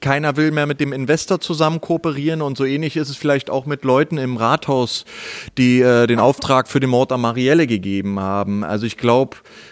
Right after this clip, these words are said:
je mehr man da informiert und wirklich Details hervorbringt, ähm, man braucht ja leider nichts erfinden. Das ist ja alles scheußlich genug, auch mit dem, mit dem Justizsystem,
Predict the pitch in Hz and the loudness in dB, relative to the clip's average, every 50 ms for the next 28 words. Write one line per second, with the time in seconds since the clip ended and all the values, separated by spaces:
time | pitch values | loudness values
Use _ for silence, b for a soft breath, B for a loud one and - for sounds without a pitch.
0 | B _ - 120 117 113 113 113 117 120 123 127 120 120 123 123 120 117 110 113 | B _ -4 -2 0 0 0 0 0 -2 -2 -2 -4 -4 -2 -2 -2 -2 -2 -2
1 | 127 123 - - 131 120 120 123 131 147 160 160 160 151 - - - - 123 120 | -4 -4 -6 -6 -6 -4 -4 -4 -2 -2 0 0 0 -2 -4 -8 -6 -4 -4 -4
2 | 117 110 131 127 - - 135 117 - - - - 123 - - 117 117 123 143 139 | -2 -4 -4 -6 -4 -4 -4 -4 -4 -8 -10 -10 -10 -6 -2 -2 0 0 0 -2
3 | - - - 147 131 123 120 - - 131 135 156 160 147 - 143 143 143 143 139 | -4 -2 0 0 2 0 0 -2 -2 0 0 0 0 -2 -4 -4 -2 -2 -4 -6
4 | 131 - - - - 113 127 127 123 120 117 117 117 113 110 110 110 127 143 131 | -6 -10 -14 -14 -8 -4 -2 0 0 0 0 -2 -4 -2 -2 0 2 2 2 4
5 | 139 135 131 127 123 135 143 147 139 135 123 - - 123 117 - 143 143 160 147 | 4 2 4 4 4 6 4 4 2 0 -4 -4 -6 -6 -4 -2 -2 -2 0 0
6 | 123 104 98 110 110 - 123 95 92 110 110 - - 117 117 113 - 123 117 - | -2 -4 -4 -4 -4 -4 -2 -2 -2 -2 -4 0 0 0 0 2 0 -4 -4 -4
7 | - 120 120 127 143 156 156 - - - - 87 113 104 110 113 110 123 123 123 | -4 -4 -2 0 0 -2 -2 -4 -12 -10 -4 -2 -2 0 0 -2 -2 -2 -4 -4
8 | 120 117 117 117 117 101 113 113 113 110 113 107 113 123 117 - - - 165 - | -4 -4 -2 -2 -4 -4 -4 -4 -4 -4 -4 -4 -4 -4 -6 -2 -2 -2 -2 0
9 | - 160 139 - - - 143 139 139 139 139 135 | -2 -2 -2 -2 0 0 0 2 2 0 -2 -4